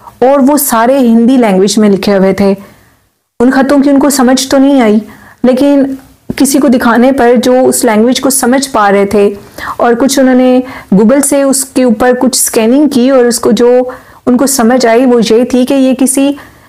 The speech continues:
हिंदू औरत ने अपने खाविंद के नाम ख़त लिखे हुए थे। और बहुत इसके मुतालिक पता करने पे पता लगा कि इस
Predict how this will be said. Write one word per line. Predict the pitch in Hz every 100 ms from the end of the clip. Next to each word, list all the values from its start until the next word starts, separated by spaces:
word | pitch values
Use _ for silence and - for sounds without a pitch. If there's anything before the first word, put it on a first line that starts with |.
| _
हिंदू | - 254 247 320
औरत | 247 226 233
ने | 220 202 208 - - -
अपने | 285 339
खाविंद | 339 269 254 302 311
के | 254
नाम | 220 220
ख़त | 220 202
लिखे | 208 208
हुए | 214 208
थे। | 202 202 202 - _ _ _ _ _ _ _ _ -
और | 214
बहुत | 196 214 277 277 269 - - _ -
इसके | 233 - 269
मुतालिक | 247 233 240 240
पता | 233 240
करने | 240 226
पे | 240
पता | 254 220 240
लगा | 233 254
कि | 277 277
इस | 262